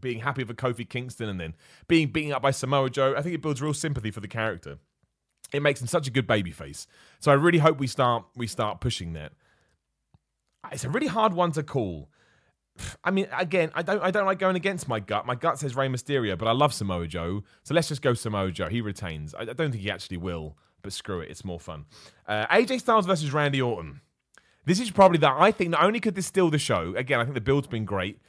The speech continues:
I don't know, I don't know what you do with this because neither of them are young up-and-comers. They're both established legends. They can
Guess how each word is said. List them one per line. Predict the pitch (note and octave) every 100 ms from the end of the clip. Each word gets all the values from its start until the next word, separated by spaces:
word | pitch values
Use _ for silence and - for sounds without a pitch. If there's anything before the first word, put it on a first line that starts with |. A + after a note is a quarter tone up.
| _ _ -
I | D3+ F3+
don't | G#3 G#3
know, | F3+ E3+ A#2 G2+ A#2+ C3 _ _ _ _ _ _ _ -
I | G#3
don't | B3+
know | C4
what | F#3 -
you | G3+
do | D3+ C4
with | G#3+ G2
this | C#2 - - - _ _ -
because | F#3 G#3+ E3
neither | A3+ B3+
of | C4
them | G#3 F#3
are |
young | E3 E3 E3+
up-and-comers. | D3+ C#3+ D3 C3+ C3+ E2+ E2
They're | C#3
both | F#3+ G3+
established | E3+ - F3 D#3 D3
legends. | G3 F#3 C#3 - - _ _ -
They | G#3+ B3
can | - G#3